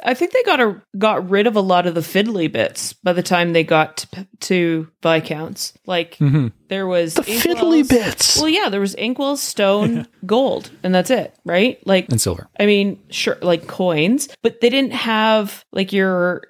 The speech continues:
Speaker 1: your setup wasn't, you know, six different tableaus of cards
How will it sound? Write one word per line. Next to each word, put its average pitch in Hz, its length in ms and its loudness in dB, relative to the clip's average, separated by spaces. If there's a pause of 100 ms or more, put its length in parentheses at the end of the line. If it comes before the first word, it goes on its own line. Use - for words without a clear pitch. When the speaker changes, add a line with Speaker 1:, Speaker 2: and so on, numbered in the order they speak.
(120)
Speaker 1:
your 190 220 2
setup 240 680 0
wasn't, 185 680 2 (100)
you 185 100 0
know, 170 160 4
six - 540 -2
different 202 400 -2
tableaus 185 720 2
of 156 140 -6
cards 196 840 0